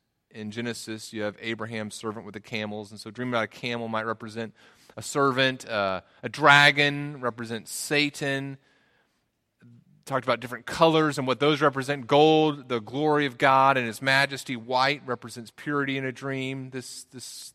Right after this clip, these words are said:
thing was saying. And, um, numbers, kinda what different numbers in your dream might mean. And,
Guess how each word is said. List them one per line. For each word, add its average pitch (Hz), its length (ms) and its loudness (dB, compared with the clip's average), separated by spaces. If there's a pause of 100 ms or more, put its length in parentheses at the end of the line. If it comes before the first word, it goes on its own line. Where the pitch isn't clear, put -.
thing 131 160 -6
was 123 120 -10
saying. 127 400 -4
And, 101 140 -6 (420)
um, 95 560 -10 (680)
numbers, 156 580 6
kinda 151 140 0
what 135 120 -2
different 131 220 -6
numbers 139 380 2
in 143 60 -6
your 131 100 -6
dream 131 420 -4
might 123 300 -2
mean. 127 460 -10
And, 104 180 -8